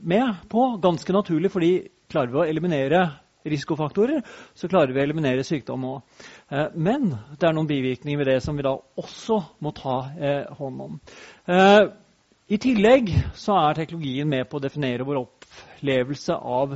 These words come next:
sykdom. Vi stoler ikke lenger på oss selv. Jeg skal gi dere noen eksempler på dette, men teknologien kan fortelle oss hvordan vi virkelig har det. Det er det andre poenget mitt, og det tredje poenget er at, eh, samfunnsmessig så blir vi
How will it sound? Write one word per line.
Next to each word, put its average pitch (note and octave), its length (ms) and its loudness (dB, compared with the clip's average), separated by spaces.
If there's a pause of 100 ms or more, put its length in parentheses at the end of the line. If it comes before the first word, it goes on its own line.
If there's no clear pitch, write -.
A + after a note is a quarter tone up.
(100)
sykdom. B2+ 480 -6
Vi C#3+ 80 -6
stoler D#3 640 -6
ikke E3 240 -2
lenger D3+ 400 -2
på E3+ 160 0
oss F3+ 140 -2
selv. G#3+ 160 4
Jeg F3+ 100 4
skal D#3+ 140 -2
gi C#3 80 -2
dere C3+ 160 -4
noen D3+ 160 -4
eksempler C#3+ 420 -4
på F3+ 80 2
dette, G#3+ 320 2 (460)
men D3+ 220 -2
teknologien D#3 600 -2
kan E3+ 120 -2
fortelle C#3+ 280 -2
oss C3+ 140 -4
hvordan C3 260 -4
vi C#3+ 160 0
virkelig C3 960 -6 (340)
har B2 380 -4
det. C3+ 160 -4 (240)
Det C#3 80 -6
er C#3 60 -6
det D#3 80 -4
andre B2 260 -6
poenget C#3+ 300 -2
mitt, B3 260 0
og F#3 80 0
det E3 140 -2
tredje D3 260 0
poenget C#3 240 -2
er C#3+ 80 2
at, - 180 -6 (200)
eh, C#3+ 260 0 (160)
samfunnsmessig D3+ 1400 -6
så F3+ 180 -4
blir B2 300 -6
vi D3 280 0